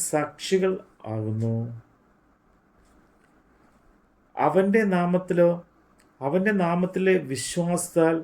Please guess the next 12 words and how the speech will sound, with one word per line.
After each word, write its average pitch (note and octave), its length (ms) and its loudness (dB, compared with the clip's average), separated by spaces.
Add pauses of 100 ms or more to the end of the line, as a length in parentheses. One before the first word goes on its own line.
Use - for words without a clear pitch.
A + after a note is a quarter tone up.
(760)
അവൻ്റെ E3 480 -2 (300)
നാമം F3 460 0
തന്നെ F3+ 260 2 (200)
നിങ്ങൾ D3+ 200 -2 (120)
കാണുകയും D#3+ 600 0 (420)
അറിയുകയും E3 500 2 (120)
ചെയ്യുന്ന D3+ 420 0 (360)
ഇവൻ C#3+ 220 0 (760)
ബലം D3+ 360 4
പ്രാപിപ്പാൻ D3 580 0 (460)
കാരണമായി B2+ 640 -4 (120)
തീർന്നു. A2 380 -4